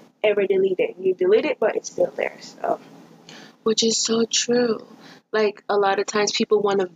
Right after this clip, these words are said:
Speaker 2: vent. They're having whatever drama at work or drama
Speaker 1: Or with
Speaker 2: within a
Speaker 1: family members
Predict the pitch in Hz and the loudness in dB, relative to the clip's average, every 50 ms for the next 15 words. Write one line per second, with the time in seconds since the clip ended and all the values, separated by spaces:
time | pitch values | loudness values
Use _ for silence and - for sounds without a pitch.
0 | _ - 185 185 185 196 185 - - - - - - - - - - _ _ - | _ 0 0 2 2 0 0 -2 -4 -6 -6 -8 -18 -20 -20 -20 -20 _ _ 0
1 | 196 196 190 185 185 185 185 190 185 185 185 185 185 190 190 - 190 185 185 185 | 0 0 2 0 0 0 0 0 0 2 2 0 -2 -4 -4 -2 0 0 0 0
2 | 185 185 180 - - - - 196 190 185 180 185 190 185 185 185 185 190 190 _ | 0 -2 -2 -2 -2 -2 0 2 2 2 0 0 0 0 0 0 0 -2 -4 _
3 | _ - - _ _ _ 196 190 - - 185 190 190 190 190 196 190 - - - | _ -20 -20 _ _ _ 0 0 0 0 0 0 2 2 2 0 -2 0 0 2
4 | 185 190 190 - 190 185 185 185 226 220 220 214 202 - 220 208 208 202 208 214 | 2 2 0 0 0 0 0 0 0 2 2 2 0 0 0 0 2 2 0 0
5 | 214 214 202 196 190 196 196 196 | 0 0 0 2 2 2 2 2